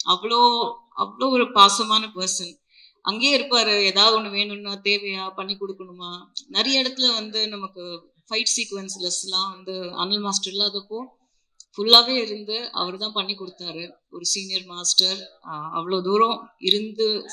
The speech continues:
செட்ல வந்து பண்ணி கொடுத்ததுக்கு ரொம்ப தேங்க்ஸ் மாஸ்டர். Thank you so much. Thanks for everything. I think, ஆ,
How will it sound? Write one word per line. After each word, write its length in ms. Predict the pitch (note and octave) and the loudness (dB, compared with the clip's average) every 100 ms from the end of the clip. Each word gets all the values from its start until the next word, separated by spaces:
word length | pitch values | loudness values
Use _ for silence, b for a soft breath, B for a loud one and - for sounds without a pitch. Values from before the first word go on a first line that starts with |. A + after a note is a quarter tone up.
| - | -12
செட்ல 340 | - G#3+ G3+ | -10 -2 -2
வந்து 380 | F#3+ F#3+ F#3+ G3 | -2 -8 -8 -6
பண்ணி 220 | F#3+ F#3+ | -8 -8
கொடுத்ததுக்கு 840 | F#3 F#3 F3+ F3+ F3+ G3+ G3+ G#3 - _ _ _ _ _ | -10 -10 -10 -10 -10 -6 -6 -8 -14 _ _ _ _ _
ரொம்ப 240 | F3+ G3+ | -4 -2
தேங்க்ஸ் 360 | G3+ G3 G3 G3 | 4 6 6 4
மாஸ்டர். 480 | F#3 F3 G3 G3+ - | 0 -2 -4 -8 -8
Thank 180 | F3+ F3+ | -10 -8
you 40 | |
so 300 | F3 F#3+ F#3+ | -8 -6 -6
much. 440 | G3+ G3 - - - | 0 4 4 2 -10
Thanks 200 | F3 F3+ | -14 -6
for 180 | - E3+ | -2 0
everything. 480 | E3+ F#3+ G#3+ A3+ _ B B B B | -2 -8 -8 -10 _ B B B B
I 140 | F3+ | -12
think, 460 | G3+ G#3 G#3 G3 F#3+ | -8 -8 -8 -8 -2
ஆ, 400 | F3 E3+ E3+ E3+ | -2 -2 -8 -18